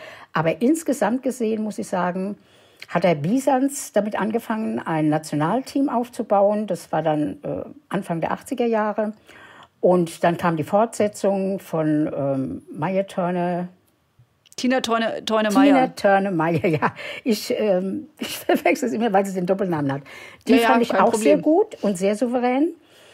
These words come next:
Speaker 1: Und dann kam die Sylvia Knight, die auch, äh, von den Trainer oder Trainerinnen gesehen die meisten Erfolge hatte, weil sie auch sehr lange dabei war. Erstmal als Spielerin, als Nationalspielerin.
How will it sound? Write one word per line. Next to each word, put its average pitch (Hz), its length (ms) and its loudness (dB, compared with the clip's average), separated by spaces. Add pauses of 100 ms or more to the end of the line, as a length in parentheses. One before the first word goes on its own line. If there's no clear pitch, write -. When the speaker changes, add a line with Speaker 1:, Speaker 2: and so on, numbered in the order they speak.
(220)
Speaker 1:
Und 202 240 4
dann 190 200 2
kam 190 200 -2
die 180 80 -2
Sylvia 160 380 0
Knight, 143 580 -2 (260)
die 180 200 -4
auch, 165 680 0
äh, 180 40 -10
von 170 200 -2
den 147 240 -4
Trainer 170 480 -2
oder 160 140 -2
Trainerinnen 196 480 -4
gesehen 202 360 -4 (260)
die 170 80 0
meisten 151 320 0
Erfolge 208 420 -2
hatte, 220 200 -4
weil 170 120 -2
sie - 100 -4
auch 143 80 -4
sehr 160 200 -2
lange 151 180 0
dabei 143 360 -2
war. 196 120 0
Erstmal 170 300 -4
als 139 100 -10
Spielerin, 202 600 -2
als - 180 -8
Nationalspielerin. 196 920 -4